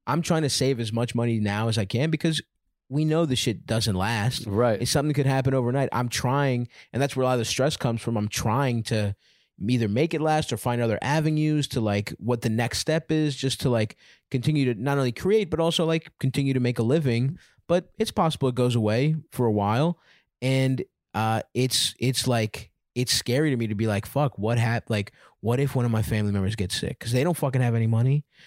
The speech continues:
Speaker 1: You know what I mean? And it's like, that's a tough thing. It's a constant, it's a constant source of worry, man.
Speaker 2: Yeah,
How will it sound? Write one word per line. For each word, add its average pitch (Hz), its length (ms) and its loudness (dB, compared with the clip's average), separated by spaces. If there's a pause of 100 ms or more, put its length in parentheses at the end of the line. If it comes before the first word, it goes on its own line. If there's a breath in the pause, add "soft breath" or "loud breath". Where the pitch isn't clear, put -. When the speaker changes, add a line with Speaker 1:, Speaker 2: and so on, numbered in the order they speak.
(160 soft breath)
Speaker 1:
You 120 120 0
know 127 80 2
what 127 100 2
I 123 60 0
mean? 127 180 0
And 131 80 0
it's 123 160 -2
like, 117 220 -2
that's 135 200 0
a 160 60 2
tough 135 320 -2
thing. 131 500 0 (320)
It's - 160 -2
a - 60 2
constant, 123 720 -2
it's 127 140 0
a 123 40 2
constant 135 460 -2
source 131 300 0
of 104 80 -2
worry, 110 280 0
man. 90 220 0
Speaker 2:
Yeah, 123 240 2